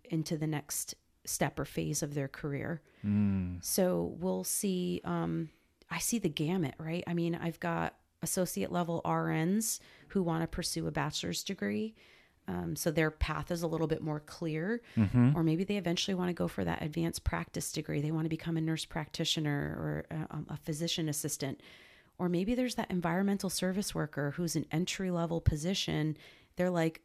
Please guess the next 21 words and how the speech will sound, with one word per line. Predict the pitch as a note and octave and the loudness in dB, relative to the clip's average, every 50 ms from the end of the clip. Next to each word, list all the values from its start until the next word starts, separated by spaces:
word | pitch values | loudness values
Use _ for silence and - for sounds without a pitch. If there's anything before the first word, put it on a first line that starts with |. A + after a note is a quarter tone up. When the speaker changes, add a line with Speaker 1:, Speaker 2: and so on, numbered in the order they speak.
| _ - | _ 0
Speaker 1:
"I | F3+ F#3 F#3+ F#3+ | 2 4 4 4
love | G3 F#3+ F3+ F3 E3+ E3 | 4 4 4 2 2 2
this | E3+ - - | 0 0 0
organization. | E3 D#3 D#3 D#3 C#3+ D3 D3 C#3+ C#3 - - C#3+ C#3+ D3 - - - | -2 -2 0 -2 0 0 0 0 0 0 0 0 0 0 -2 0 0
I | F3+ | 2
wanna | F#3 F#3 F3+ F3 D#3+ | 4 4 4 4 2
be | E3 D#3 | 2 2
here | D3+ D#3 D3 | 2 2 0
forever. | - - D#3 C3+ B2 C#3 - B2+ A2 C3 D3 D3 - _ _ - - _ _ _ _ _ _ _ | 2 0 -2 0 0 0 2 2 2 2 2 0 -6 _ _ -20 -20 _ _ _ _ _ _ _
I | F#3 F#3+ | 4 6
don't | F3+ F3 | 6 4
care. | - - D3+ C#3 C#3+ | 4 2 0 2 2
I | |
just | D3+ E3+ - - | 0 0 0 0
wanna | E3+ E3 | 0 0
grow." | D#3 D3+ - D#3 C#3+ - - E3 E3+ - - - - | 0 2 2 2 4 4 4 2 2 0 -6 6 8
<laughs> | C#4+ D4+ - - - A2+ G#2 | 8 8 8 4 0 2 6
Speaker 2:
Wow. | G#2 G2+ G2 G2+ G2+ G#2 G2+ F2+ - - | 8 10 12 12 12 12 10 8 6 -2
Speaker 1:
So, | - - - B3 A#3+ - - G3 | -6 0 2 4 4 2 2 2
like, | A3 A3 G#3+ - | 2 2 2 2
l-, | G#3 | 0